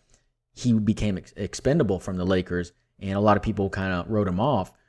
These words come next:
But the fact is, he really worked on getting better at shooting threes, and he's done a much better, you know, he's doing a good job of that.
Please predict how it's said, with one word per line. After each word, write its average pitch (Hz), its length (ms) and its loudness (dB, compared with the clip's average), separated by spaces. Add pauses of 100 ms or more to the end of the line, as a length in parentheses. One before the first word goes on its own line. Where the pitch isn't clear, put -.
(160)
But 95 100 -4
the 95 60 -8
fact 135 320 2
is, 127 140 4
he 131 120 0
really 127 320 4
worked 104 320 -2
on 95 180 -4
getting 98 260 -2
better 98 240 2
at - 60 -14
shooting 95 280 -2
threes, 110 400 0
and 101 100 -4
he's 90 100 -6
done 98 180 -4
a - 20 -4
much 92 260 -4
better, 87 280 -6
you 101 80 -8
know, 87 80 -6
he's 87 140 -10
doing 107 340 -2
a 80 60 -8
good 87 200 -2
job 82 260 -4
of 80 60 -12
that. - 160 -16